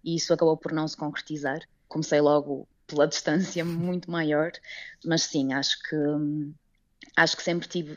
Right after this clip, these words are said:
essa noção de que sair do país seria algo que poderia acontecer mais, mais tarde ou mais cedo.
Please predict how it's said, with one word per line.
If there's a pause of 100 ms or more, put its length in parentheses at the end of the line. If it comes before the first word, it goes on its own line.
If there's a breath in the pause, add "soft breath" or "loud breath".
essa
noção
de
que
sair
do
país
seria
algo (300)
que (180)
poderia
acontecer
mais,
mais
tarde
ou
mais
cedo.